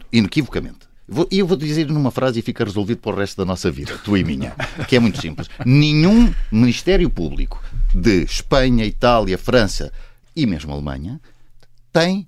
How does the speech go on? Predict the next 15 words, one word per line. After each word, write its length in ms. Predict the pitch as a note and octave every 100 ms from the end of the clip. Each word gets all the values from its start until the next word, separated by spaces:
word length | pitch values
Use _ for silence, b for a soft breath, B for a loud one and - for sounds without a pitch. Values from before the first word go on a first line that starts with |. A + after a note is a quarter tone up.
| _
o 40 | D#3
estatuto 380 | - F3+ -
de 60 | -
magistratura 580 | G#2+ A2+ - B2+ D3 C#3
que 80 | C#3
a 60 |
nossa 240 | C#3+ - C#3+
tem. 180 | A2+ - - - -
É 80 | A3
simples. 440 | F#3 D#3+ D3 - b b
Cá 120 | - G#3+
o 120 | F#3+
argumento 460 | E3 F#3 A3 A2
é: 140 | F2 D2 b b b
ah, 240 | G#2+ D3